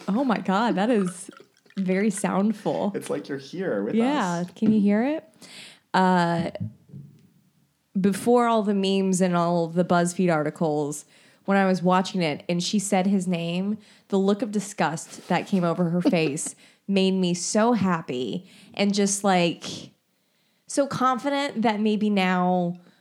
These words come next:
Speaker 1: women aren't just gonna, like, grin and bear it when they're standing next to a known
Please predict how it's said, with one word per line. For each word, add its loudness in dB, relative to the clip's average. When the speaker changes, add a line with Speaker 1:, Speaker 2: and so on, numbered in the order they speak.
Speaker 1:
women 2
aren't -2
just -2
gonna, 0
like, -2
grin 2
and -2
bear 2
it 2
when 2
they're 0
standing -2
next -8
to 2
a 0
known -2